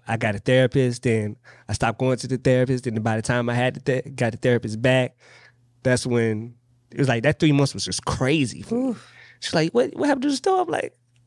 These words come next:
Speaker 1: "Yeah, what happened
Speaker 2: I
Speaker 1: to
Speaker 2: sure
Speaker 1: this?"
Speaker 2: was.
Speaker 1: I'm like, "Yo, you did a what?" I'm like, "Yeah, I'm trying to." That's why I had to come
Speaker 2: Your
Speaker 1: get you
Speaker 2: car,
Speaker 1: back.
Speaker 2: this, that, it was
Speaker 1: Man, so yeah, so the gym is important.
Speaker 2: Mm-hmm.
Speaker 1: Um,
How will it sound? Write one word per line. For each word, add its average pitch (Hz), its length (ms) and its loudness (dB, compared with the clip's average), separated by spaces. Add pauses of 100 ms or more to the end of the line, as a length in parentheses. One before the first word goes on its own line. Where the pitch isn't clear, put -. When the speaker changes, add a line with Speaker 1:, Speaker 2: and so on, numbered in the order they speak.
(140)
Speaker 1:
"Yeah, 392 400 0
what 339 120 -8
happened 392 180 0
Speaker 2:
I 247 80 0
Speaker 1:
to - 40 -14
Speaker 2:
sure 359 340 4
Speaker 1:
this?" 339 100 2
Speaker 2:
was. - 80 -8 (220)
Speaker 1:
I'm 427 40 2
like, - 260 2
"Yo, 403 200 4
you 403 180 4
did 370 120 4
a 277 40 2
what?" 494 300 4 (340)
I'm 277 80 -2
like, 131 220 4
"Yeah, 127 180 4
I'm 131 80 -2
trying 131 240 0
to." 254 140 -6
That's 277 180 2
why 262 80 2
I 277 40 4
had 254 100 4
to 269 60 -4
come 277 180 -4
Speaker 2:
Your 196 100 -2
Speaker 1:
get - 100 -10
you 294 80 2
Speaker 2:
car, 277 100 4
Speaker 1:
back. 269 440 2
Speaker 2:
this, 277 460 -2
that, 269 420 0
it 220 200 0
was 220 100 -2
Speaker 1:
Man, 139 640 2
so 147 240 2
yeah, 143 340 4
so 120 480 2 (680)
the 110 60 -2
gym 139 200 4
is 143 140 2
important. 131 760 2
Speaker 2:
Mm-hmm. 190 1120 -10
Speaker 1:
Um, 107 460 0